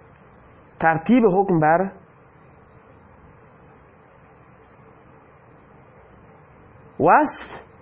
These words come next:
به وسیلهٔ فای تعقیب. و قوله: "من احیا ارضا میتة فهی له." هر کس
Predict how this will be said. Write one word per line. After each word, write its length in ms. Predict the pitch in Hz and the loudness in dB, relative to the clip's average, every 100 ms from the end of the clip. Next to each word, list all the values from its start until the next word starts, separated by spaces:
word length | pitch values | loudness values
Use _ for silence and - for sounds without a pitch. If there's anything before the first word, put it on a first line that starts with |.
| - - - - - - - - 120 135 | -20 -20 -20 -20 -20 -20 -20 -12 -6 0
به 100 | 143 | 0
وسیلهٔ 420 | 135 151 185 185 - | 0 -2 -2 -2 -4
فای 360 | 160 165 175 180 | 0 2 2 0
تعقیب. 460 | 143 - - 127 - - - - - - - - - - - - - - - - - - - - - - - - - - - - - - - - - - - - - - - - - - - - | -4 -8 -8 -12 -12 -20 -20 -20 -20 -20 -20 -20 -20 -20 -20 -20 -20 -20 -20 -20 -20 -20 -20 -20 -20 -20 -20 -20 -20 -20 -20 -20 -20 -20 -20 -20 -20 -20 -20 -20 -20 -20 -20 -20 -20 -20 -10 -2
و 40 | |
قوله: 440 | 190 - 277 240 214 | 0 4 6 4 4
"من 160 | 202 220 | 2 0
احیا 280 | 220 196 170 | 0 0 0
ارضا 280 | 175 170 | 0 0
میتة 540 | 165 160 160 165 214 220 156 | 2 2 2 0 -2 -2 -2
فهی 260 | 143 139 | -2 -2
له." 160 | 123 131 - - - - - - - - - - - - - - | -2 -8 -16 -20 -20 -20 -20 -20 -20 -20 -20 -20 -20 -20 -20 0
هر 220 | 220 233 | 2 2
کس 160 | 220 | -2